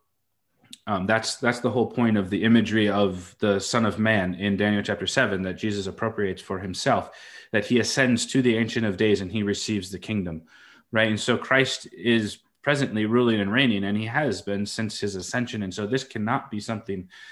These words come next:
that is, "Oh, this just happened way in the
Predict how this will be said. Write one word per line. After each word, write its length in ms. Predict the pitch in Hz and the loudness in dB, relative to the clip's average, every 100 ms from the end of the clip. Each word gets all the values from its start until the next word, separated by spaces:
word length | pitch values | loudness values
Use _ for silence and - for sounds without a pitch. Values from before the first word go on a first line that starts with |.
| - | -4
that 240 | - 117 113 | 2 2 2
is, 360 | 113 101 - - _ _ _ _ _ | 2 0 -2 -12 _ _ _ _ _
"Oh, 160 | 131 110 | 2 4
this 180 | 110 | 2
just 140 | 123 110 | 0 0
happened 380 | 117 110 104 98 | -2 0 -2 -2
way 200 | 104 101 | 0 0
in 100 | |
the 80 | 92 | -2